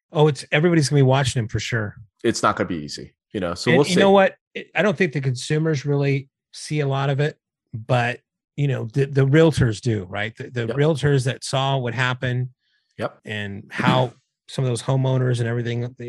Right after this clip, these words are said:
Speaker 1: else that happened and some of the offers being taken
Speaker 2: Yeah.
Speaker 1: off the table, they had already had enough fodder. <laughs>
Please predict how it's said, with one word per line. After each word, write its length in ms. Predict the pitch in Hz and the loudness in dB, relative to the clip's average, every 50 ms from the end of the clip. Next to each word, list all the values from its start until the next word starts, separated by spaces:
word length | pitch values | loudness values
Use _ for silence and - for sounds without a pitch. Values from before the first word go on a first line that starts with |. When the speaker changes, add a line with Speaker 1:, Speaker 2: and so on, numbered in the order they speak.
| 120 113 | -10 -8
Speaker 1:
else 240 | - 123 123 123 - | -6 -6 -6 -6 -6
that 100 | - 117 | -8 -6
happened 340 | 113 120 120 120 - 123 113 | -4 -4 -4 -4 -6 -8 -8
and 100 | 107 - | -8 -8
some 100 | - 123 | -10 -10
of 60 | 117 | -8
the 80 | 113 110 | -8 -8
offers 340 | 110 113 123 - - 120 | -8 -10 -10 -10 -10 -12
being 220 | 110 120 120 117 113 | -10 -10 -10 -10 -8
taken 240 | - - 107 - 120 | -6 -4 -4 -4 -4
Speaker 2:
Yeah. 60 | 120 | -6
Speaker 1:
off 80 | 113 _ | -10 _
the 180 | - - - | -16 -14 -12
table, 320 | 113 113 110 117 117 123 - _ _ _ _ _ _ _ _ _ _ _ _ _ _ _ | -12 -10 -10 -10 -10 -10 -12 _ _ _ _ _ _ _ _ _ _ _ _ _ _ _
they 180 | - 165 165 180 | -2 2 2 4
had 200 | 180 196 190 - | 4 2 2 2
already 320 | - - 190 202 196 185 | 2 4 4 4 4 4
had 140 | 160 156 156 | 4 2 2
enough 240 | 143 143 147 143 131 | 2 2 2 2 0
fodder. 440 | - - 120 113 107 98 95 101 _ _ _ - _ - | 0 -2 -2 -2 -4 -8 -10 -12 _ _ _ -18 _ -8
<laughs> 40 | - | -8